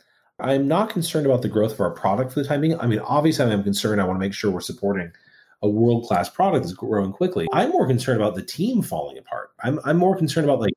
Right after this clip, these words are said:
us going so fast, because when you're in office together and you're talking, these, these quick little visits, these quick things to build trust are so important. And you don't get any of that in this remote setting. And, and that is the biggest challenge. So the ways we're trying to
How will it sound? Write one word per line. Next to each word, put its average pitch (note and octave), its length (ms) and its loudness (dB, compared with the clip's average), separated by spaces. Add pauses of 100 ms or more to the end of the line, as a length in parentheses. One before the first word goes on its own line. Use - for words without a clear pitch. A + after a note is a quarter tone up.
(420)
us A#2 100 -2
going C#3 240 4
so D3+ 360 2
fast, B2 720 -2 (320)
because D3+ 340 4
when D3+ 160 2
you're D3 120 4
in C#3+ 60 0
office E3+ 340 0
together F3 240 2
and A#2+ 80 4
you're G#2 80 2
talking, G#2+ 540 -2 (260)
these, B2+ 420 -2
these C3 180 4
quick - 420 -2
little D#3+ 220 4
visits, C#3 340 0
these A2+ 160 2
quick F#3 260 0
things E3 200 4
to A2+ 100 0
build A#2 420 0
trust - 640 -2 (380)
are - 160 0
so C#3+ 380 2
important. B2 480 2 (300)
And A#2 100 0
you C#3+ 60 4
don't G3 120 4
get F3+ 220 2
any C#3+ 240 0
of G#2+ 120 0
that F2 340 -2 (340)
in G#2+ 180 0
this A2 220 0
remote A2 260 2
setting. D#3 320 2
And, G2+ 100 0
and B2+ 160 2
that G3+ 140 4
is A#3 80 4
the F3 80 0
biggest C3+ 240 2
challenge. B2+ 360 -2
So B2 100 0
the B2 60 4
ways G3+ 320 2
we're D#3+ 100 0
trying C#3+ 240 -2
to A#2 180 0